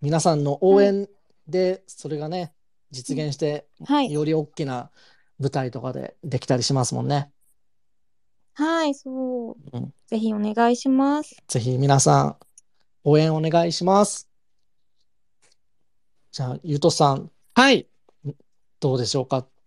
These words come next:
Speaker 3: はい、
Speaker 1: 補足というか。
Speaker 3: 推しどころですね。
Speaker 1: うん、
Speaker 3: そうですよね。
Speaker 1: 推しどころ。
Speaker 3: 欲しいですよね、皆さんね。
Speaker 1: うん。
Speaker 3: はい。<laughs> えっと、じゃあ、ちょっと、はい、
Speaker 2: はい。
Speaker 3: あの、石岡舞さん、改め、マイプにね、お願いしたいことがありまして、
Speaker 1: うん。
Speaker 3: はい、
Speaker 2: はい。
Speaker 3: あの、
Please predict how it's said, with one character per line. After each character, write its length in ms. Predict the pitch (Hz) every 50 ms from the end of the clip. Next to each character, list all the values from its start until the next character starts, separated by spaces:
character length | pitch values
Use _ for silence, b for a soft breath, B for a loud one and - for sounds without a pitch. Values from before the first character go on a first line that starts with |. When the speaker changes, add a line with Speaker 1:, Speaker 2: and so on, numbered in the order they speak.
| _ _
Speaker 3:
は 260 | - - - 240 247
い、 80 | 202 143
Speaker 1:
補 120 | - 185
足 140 | - - -
と 60 | 254
い 60 | 254
う 60 | 262
か。 120 | - - 254
Speaker 3:
推 0 |
し 0 |
ど 0 |
こ 0 |
ろ 80 | 262
で 100 | 247 247
す 140 | 233 - -
ね。 100 | 196 208
Speaker 1:
う 40 | 220
ん、 40 | 220
Speaker 3:
そ 160 | 180 202 -
う 40 | 220
で 60 | 208
す 20 |
よ 40 | - 135
ね。 40 |
Speaker 1:
推 20 | -
し 60 | -
ど 80 | 139 -
こ 80 | 214
ろ。 60 | -
Speaker 3:
欲 80 | - 254
し 180 | 254 254 254 262
い 20 |
で 80 | 247 233
す 120 | - -
よ 80 | 214 190
ね、 100 | - 196
皆 220 | 208 214 202 202 202
さ 180 | - - 185
ん 140 | 180 160 143
ね。 340 | 160 190 226 247 262 262 262
Speaker 1:
う 40 | -
ん。 420 | 143 139 151 160 160 151 127 117 - _
Speaker 3:
は 300 | - - 240 240 240 233
い。 140 | 202 - _
<laughs> 920 | - 370 320 - 440 381 - 359 370 - - 349 302 320 370 302 262 190 -
え 60 | 240
っ 140 | 233 240 240 _ _
と、 100 | 254 240
じ 100 | - 294
ゃ 180 | 262 233 220
あ、 60 | 208 202
ち 180 | _ - 359
ょ 20 | 359
っ 80 | - _ _ _ _
と、 440 | - 254 262 254 247 202 156 - _ _ _
は 220 | _ - - 208
い、 20 |
Speaker 2:
は 140 | - 330 320
い。 40 | 277
Speaker 3:
あ 40 | -
の、 20 | -
石 300 | 170 - - - 220 202
岡 320 | 202 202 - 202 196 196
舞 380 | 196 202 214 214 214 214 214 202
さ 360 | - - 202 190 190 180 156
ん、 100 | - - _
改 200 | - 175 202 202 - 226
め、 180 | 220 202 180 - -
マ 200 | 196 190 214 233
イ 80 | 233
プ 180 | 202 - - 170
に 100 | 151 151
ね、 240 | 165 202 233 247 233 b b b b b b
お 100 | 180 180
願 320 | 202 240 240 247 254 254
い 60 | 269
し 120 | 254 - -
た 140 | - 277 285
い 80 | 262
こ 100 | - -
と 80 | - 156
が 80 | 285
あ 40 | 285
り 100 | 262 -
ま 100 | 143 147
し 100 | - -
て、 460 | _ - 175 180 180 170 151 127 - _ _ _ b b b b b b _ _ _ _ _
Speaker 1:
う 40 | -
ん。 20 | -
Speaker 3:
は 140 | 208 208
い、 120 | 196 - - -
Speaker 2:
は 180 | 330 359 359 349
い。 20 |
Speaker 3:
あ 40 | -
の、 460 | 170 160 160 160 156 156 156 151